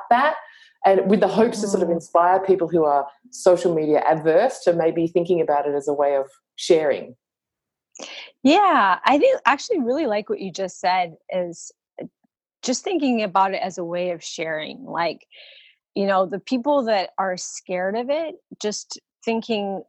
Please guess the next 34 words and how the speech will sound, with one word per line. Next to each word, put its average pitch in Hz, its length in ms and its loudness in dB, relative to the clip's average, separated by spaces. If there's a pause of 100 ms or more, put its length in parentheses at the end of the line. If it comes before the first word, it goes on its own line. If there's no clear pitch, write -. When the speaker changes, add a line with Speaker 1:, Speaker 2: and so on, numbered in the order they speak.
Speaker 2:
like, 202 260 -2
when 208 160 -2
they 202 140 -2
sit - 340 -2
down 208 440 0
to - 220 -12
write 180 300 0
something 170 560 -10
as 170 180 -4
a 160 80 -10 (160)
post, 175 340 -4
it's - 180 -18
like, 165 220 0 (640)
what, 202 280 2 (240)
what 220 280 0
would 294 160 2
you 302 120 4
share 320 400 0
if - 140 -6
you 254 100 2
were 240 120 2
having 214 360 0
a - 20 -16
conversation 196 920 -6
with 175 180 -4
somebody 185 600 0 (180)
Speaker 1:
Hmm. 214 80 -6 (100)
Speaker 2:
like 180 220 2 (120)
yourself? 196 560 0
Like, 180 180 0
what 208 180 -2
would 226 100 -2
I, 226 120 0 (400)
if - 220 -2